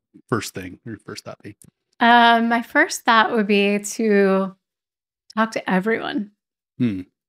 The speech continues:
Speaker 2: Have conversations with every single person in the room.
Speaker 1: Hmm.
Speaker 2: Get to know, get to know them, get to know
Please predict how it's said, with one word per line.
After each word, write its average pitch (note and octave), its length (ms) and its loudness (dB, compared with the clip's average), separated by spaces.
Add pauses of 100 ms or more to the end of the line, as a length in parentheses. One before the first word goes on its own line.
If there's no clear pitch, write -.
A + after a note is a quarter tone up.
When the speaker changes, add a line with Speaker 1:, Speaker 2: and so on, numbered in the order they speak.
(160)
Speaker 2:
Have A#3+ 140 -2
conversations A#3+ 760 0
with A#3 260 -6
every A3 560 0
single G#3 420 -2
person A#3 440 -10
in G#3+ 100 -10
the - 140 -12
room. B3+ 360 -16 (580)
Speaker 1:
Hmm. G#2+ 140 -10 (100)
Speaker 2:
Get A#3+ 180 0
to C4+ 180 2
know, A3 680 2 (360)
get A#3 140 0
to B3+ 100 2
know A3 440 6
them, G3+ 540 2
get G#3+ 160 -4
to A#3+ 100 -4
know G#3 600 2